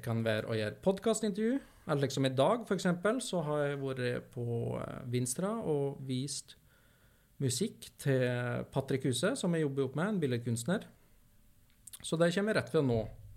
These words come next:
Da har vi drevet i fire timer og sett på det og drodlet om kunst, og så er det hit. Og så er det også på en måte at, eh, noen ganger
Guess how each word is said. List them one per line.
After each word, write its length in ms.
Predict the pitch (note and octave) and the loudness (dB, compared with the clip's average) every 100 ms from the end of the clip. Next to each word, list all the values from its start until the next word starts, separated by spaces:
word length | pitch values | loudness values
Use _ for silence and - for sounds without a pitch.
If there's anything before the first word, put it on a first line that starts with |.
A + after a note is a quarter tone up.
| - - - - | -18 -18 -20 -8
Da 60 | D#3+ | 0
har 100 | D#3+ | 0
vi 140 | - | 2
drevet 220 | C#3 B2+ B2+ | 2 2 2
i 40 | |
fire 260 | B2 A#2+ A#2+ | 0 0 2
timer 380 | B2 A#2 C#3 | 2 2 2
og 400 | E3 B2+ B2 B2 | 0 -2 -2 -4
sett 260 | A#2+ B2 - | -4 -4 -2
på 120 | C3 | 0
det 180 | C3 F3 - | 2 2 0
og 520 | C3+ B2 A#2+ A#2+ A#2+ | 0 0 -2 -4 -2
drodlet 540 | C#3 C3 A#2+ B2 C#3+ | 2 2 2 0 0
om 220 | C3+ A#2+ A#2+ | 0 0 0
kunst, 460 | E3+ B3+ - - - - - - - - D3+ | 0 0 -4 -12 -20 -20 -20 -20 -20 -12 -8
og 80 | |
så 100 | C3 | -2
er 40 | F3 | 0
det 100 | F3+ | 2
hit. 380 | A#2 - - - - _ _ - _ - - - | -2 -6 -20 -20 -20 _ _ -20 _ -20 -20 -2
Og 80 | D#3 | 4
så 80 | E3 | 6
er 80 | F#3 | 6
det 60 | |
også 120 | F3+ C3 | 6 4
på 60 | E3+ | 2
en 20 | |
måte 220 | E3 D#3+ | 2 2
at, 140 | C#3+ D#3+ | 0 2
eh, 180 | D3 D3 | 4 2
noen 460 | D3+ D#3 D3 D3 | 2 2 2 0
ganger 360 | D#3 C#3+ C#3 | 0 0 0